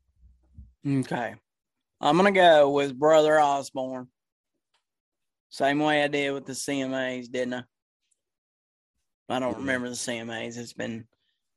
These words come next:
Speaker 1: so many episodes ago. Number two, man, I'm just gonna throw one out there and say Maddie and Tay.
Speaker 2: All right.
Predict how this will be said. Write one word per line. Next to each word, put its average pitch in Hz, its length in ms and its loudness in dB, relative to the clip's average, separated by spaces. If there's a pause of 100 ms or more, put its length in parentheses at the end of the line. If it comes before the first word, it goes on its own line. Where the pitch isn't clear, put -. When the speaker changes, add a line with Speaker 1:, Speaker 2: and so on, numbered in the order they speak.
(560)
Speaker 1:
so - 280 -2
many 123 280 -2
episodes 120 520 -4
ago. 110 400 -12 (2000)
Number 143 280 4
two, 156 580 4 (1500)
man, 135 560 -4 (640)
I'm 190 200 2
just 254 160 -6
gonna 160 220 4
throw 131 340 2
one 139 220 0
out 135 240 -2
there 127 140 -6
and 123 120 -8
say 120 200 -4
Maddie 120 420 -4
and 117 100 -8
Tay. 110 440 -8 (1600)
Speaker 2:
All 95 80 -10
right. 98 300 -2